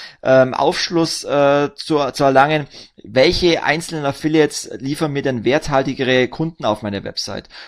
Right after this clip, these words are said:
Und das kann ich letztendlich mit, äh, On-Site-Web-Tracking-Daten messen. Ähm, dann das Thema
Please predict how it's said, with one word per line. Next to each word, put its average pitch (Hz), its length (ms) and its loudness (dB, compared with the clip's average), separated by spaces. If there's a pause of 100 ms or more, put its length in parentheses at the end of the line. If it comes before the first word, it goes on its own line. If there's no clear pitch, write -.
Und 123 100 -10
das 135 220 4
kann 151 160 0
ich 147 140 -2
letztendlich 135 500 -6
mit, 127 340 -6
äh, 117 220 2
On-Site-Web-Tracking-Daten 110 1300 -2
messen. 98 380 -12 (1200)
Ähm, 127 320 2
dann 175 200 6
das 185 160 -4
Thema 160 600 6